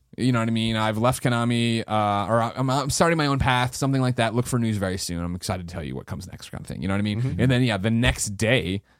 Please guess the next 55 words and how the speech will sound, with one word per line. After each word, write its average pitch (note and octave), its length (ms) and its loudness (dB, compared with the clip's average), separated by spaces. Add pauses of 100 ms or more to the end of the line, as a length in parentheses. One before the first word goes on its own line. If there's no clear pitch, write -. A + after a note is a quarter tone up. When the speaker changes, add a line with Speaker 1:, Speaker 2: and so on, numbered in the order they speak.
(140)
Speaker 1:
or A#2 120 2 (180)
next, G#2 320 -4
not, G2 200 -2
I F#2+ 60 -4
guess F#2 160 -8
next, - 240 -8
so F#2 100 -2
that F#2 60 0
was F2 120 -4
Thursday, F#2 300 -2
Friday, G2 300 2
Saturday, B2 420 4
then F#2 280 0 (260)
P C#3+ 120 2
S B2+ 120 2
X G#2+ 120 -4
conference, A2 400 0
yeah, A#2+ 140 4
it - 80 -6
ends. G2+ 320 -2
And A#2 80 0
it A2+ 100 -2
is, A#2 440 -2 (160)
at F#2+ 80 -6
the B2 80 0
very B2 280 4
end, A#2+ 140 2
Andrew A#2 300 2
House G#2+ 240 0
comes G#2 200 -2
out, F#2+ 180 2
and - 60 -4
he's G2 120 -4
like, G2+ 100 -4
"I D3 40 0
hope F#3 140 2
you've E3+ 120 -2
all E3 100 2
had E3 100 4
a D#3+ 40 2
great D3 180 0
time C3+ 220 0
at B2+ 60 -6
P B2 100 -2
S B2+ 80 -4
X, B2 100 -6
but - 100 -14
I - 40 -18
have D#3 60 -12
one D2+ 120 -6
more C3+ 100 -2
thing F2+ 180 -6
to B1+ 60 4
talk - 160 -6
about." - 260 -8